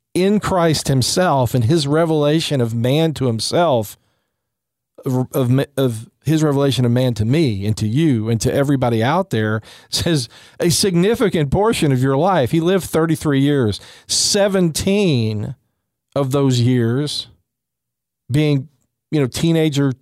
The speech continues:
through adulthood, and I guess even back then, probably thirteen or fourteen would have probably been considered, not like we think of teenagers, but probably somebody who's a productive part of society, um, from a purely secular standpoint.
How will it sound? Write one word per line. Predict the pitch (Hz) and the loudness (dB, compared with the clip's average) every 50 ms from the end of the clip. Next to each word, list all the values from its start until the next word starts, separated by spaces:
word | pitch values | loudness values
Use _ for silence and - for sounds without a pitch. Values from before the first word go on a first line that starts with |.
| _ _ _ _ _ _ _ _ _ _ _ - | _ _ _ _ _ _ _ _ _ _ _ -2
through | - 151 143 143 | 0 2 2 4
adulthood, | 143 156 160 156 160 165 139 113 - 113 120 117 | 4 2 2 2 0 0 0 0 0 -2 -2 0
and | 131 123 | 0 -2
I | 131 | 0
guess | 135 156 156 - | 0 -2 -2 -2
even | 131 120 117 117 | 0 0 0 0
back | 120 120 113 - | 0 -2 -2 -2
then, | - 143 147 135 | -2 -2 -2 0
probably | 107 120 120 117 107 | -2 -2 -2 -2 -2
thirteen | - - 131 120 - 120 | -2 -2 -4 -2 -2 -6
or | 110 | -6
fourteen | 95 - - 147 156 139 - 95 92 107 104 98 - - - - - _ _ _ _ _ _ _ _ - - - _ | -6 -6 -6 -6 -6 -6 -6 -6 -4 -4 -6 -8 -10 -16 -20 -20 -20 _ _ _ _ _ _ _ _ -20 -20 -20 _
would | 147 135 123 120 | -4 -2 0 0
have | 110 98 - - _ _ | -2 -4 -6 -10 _ _
probably | - 123 120 113 104 | -4 -2 -2 0 0
been | 104 110 98 | -2 -2 -4
considered, | 104 98 - - - 175 170 135 107 104 95 101 - - - - _ _ _ - | -4 -4 -4 -2 -2 -2 0 0 -2 -4 -6 -10 -16 -20 -20 -20 _ _ _ -6
not | 123 120 | -4 -2
like | 101 110 110 107 - | 0 -2 -2 -2 0
we | 120 123 | -2 -2
think | 120 - 117 107 104 | 0 -2 -4 -4 -4
of | 98 - | -6 -6
teenagers, | - - 110 104 101 101 92 104 104 95 | -4 -4 -2 0 0 0 0 -2 -2 -2
but | - - 104 98 | -2 -4 -4 -2
probably | - 110 107 104 101 95 98 104 101 95 95 - _ _ _ _ | -2 -2 -2 -2 -2 -4 -4 -4 -6 -6 -8 -14 _ _ _ _
somebody | - 107 117 156 139 - - 127 120 117 110 | -18 -14 -14 -12 -6 -4 -2 0 0 2 2
who's | 113 117 110 | 0 0 0
a | 110 92 | 0 0
productive | - - 107 117 110 104 - - 113 92 - | 0 0 0 0 -2 -2 -2 -4 -4 -4 -4
part | - - 113 107 107 | -4 -4 -2 -2 -2
of | 101 | -2
society, | - - - - - 127 123 131 143 127 110 107 113 120 - _ _ _ _ _ _ _ _ _ _ _ _ _ - | -4 -6 -6 -4 -2 -2 -2 0 0 -2 -2 -2 -4 -6 -8 _ _ _ _ _ _ _ _ _ _ _ _ _ -6
um, | 113 113 110 | -4 -4 -2
from | 98 120 110 101 | -2 -2 -2 -2
a | 95 95 - - _ - | -2 -4 -6 -10 _ -4
purely | - 120 117 113 107 | -2 0 0 0 0
secular | - - 123 120 117 - 123 107 98 | 0 -2 -2 -2 -2 -2 -2 -2 -2
standpoint. | 92 - - 120 135 151 156 - - 95 95 98 101 104 | -4 -4 -2 -2 -2 -2 -4 -4 -4 -4 -4 -4 -6 -8